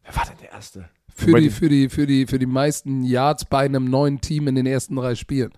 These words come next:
Speaker 2: Haben wir drüber gesprochen. Ich kenn die Grafik. Ähm, nichtsdestotrotz, die Defense von Carolina muss es richten.
Speaker 1: Derek
Speaker 2: Und die
Speaker 1: Carr.
Speaker 2: haben natürlich, die haben, die haben mit, mit, mit Elliott, C D Lamb, Tony Pollard,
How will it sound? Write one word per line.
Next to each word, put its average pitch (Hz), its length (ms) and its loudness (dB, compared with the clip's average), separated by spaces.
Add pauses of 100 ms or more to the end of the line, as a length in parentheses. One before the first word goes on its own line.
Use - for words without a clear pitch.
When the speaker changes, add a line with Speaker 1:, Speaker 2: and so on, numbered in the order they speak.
(280)
Speaker 2:
Haben 127 160 0
wir 131 60 6
drüber 127 200 6
gesprochen. 113 500 0 (380)
Ich 107 160 -10
kenn 143 220 0
die 120 80 -2
Grafik. 104 480 -8 (1040)
Ähm, 135 420 0
nichtsdestotrotz, 156 1200 0 (1120)
die 135 240 0
Defense 185 440 4
von 147 220 2
Carolina 147 640 4
muss 131 240 0
es - 160 -4
richten. - 460 -4
Speaker 1:
Derek 113 220 -2
Speaker 2:
Und 135 120 0
die 214 80 0
Speaker 1:
Carr. 160 100 6
Speaker 2:
haben 151 140 2
natürlich, 147 600 0 (340)
die 135 120 2
haben, 147 300 2
die 135 160 2
haben 151 220 2
mit, 135 340 0
mit, 131 260 0
mit 127 320 0
Elliott, 156 540 2
C 151 260 -2
D 139 140 0
Lamb, 151 520 2
Tony 139 300 0
Pollard, 147 640 2